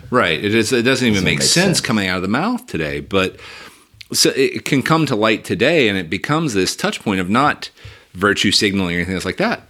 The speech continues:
Speaker 1: That's just a cool Americana story to me. That's, that, that is what is,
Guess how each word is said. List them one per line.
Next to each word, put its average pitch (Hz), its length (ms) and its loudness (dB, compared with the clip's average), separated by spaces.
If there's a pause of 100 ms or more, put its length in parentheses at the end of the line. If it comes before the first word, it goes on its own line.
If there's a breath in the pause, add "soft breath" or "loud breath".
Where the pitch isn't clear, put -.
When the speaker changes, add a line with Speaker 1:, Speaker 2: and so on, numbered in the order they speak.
(140)
Speaker 1:
That's 127 260 0
just - 260 2
a 101 60 -2
cool 101 640 2
Americana 90 720 0
story 78 640 -2 (760 loud breath)
to 107 100 0
me. 76 420 2
That's, 98 280 -2
that, 101 300 -4
that 107 160 2
is 113 180 4
what 101 380 2
is, 92 520 -2